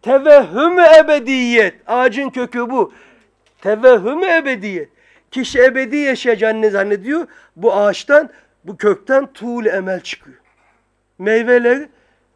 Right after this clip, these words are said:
saydık. Üstadım ne diyor? Diyor ki, al sana bir balta. Bu baltayla ağacın köküne vuracaksın. Bu baltanın adı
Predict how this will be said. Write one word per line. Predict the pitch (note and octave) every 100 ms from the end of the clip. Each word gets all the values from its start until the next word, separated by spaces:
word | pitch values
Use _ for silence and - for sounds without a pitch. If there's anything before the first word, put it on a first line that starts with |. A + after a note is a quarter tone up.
| _
saydık. | - G3 E3+ D3+ _ - _ _ _ -
Üstadım | F#3+ A#3 A#3+ A#3+ B3
ne | C4+
diyor? | A#3 A#3+ C4 _ _ _ _ _ _ -
Diyor | A3+ B3
ki, | F3+ C#3 _ _ _ _ _ _ _ -
al | C4+ C4+
sana | - A3+ A3+ F3+
bir | G3 E3+
balta. | D#3+ D3 - D#3 - _ _ _ _ _ _ _ _ _ _ _ _ _ -
Bu | F#3+ A3+
baltayla | A3 G#3 - B3+ A3 F3 D3+ C#3 _ _ _ -
ağacın | A#3+ C4 A#3+ F3 F#3 D#3+
köküne | C4+ B3+ A3+ G3+
vuracaksın. | F3+ E3 D#3 - D3 - - _ _ _ _ _ _ _ _ _ _ _ _ _ _ _ _ _ _ _ _
Bu | F3 A#3
baltanın | G3 F#3+ - E3+ E3+
adı | F3+ D#3 A3+ C4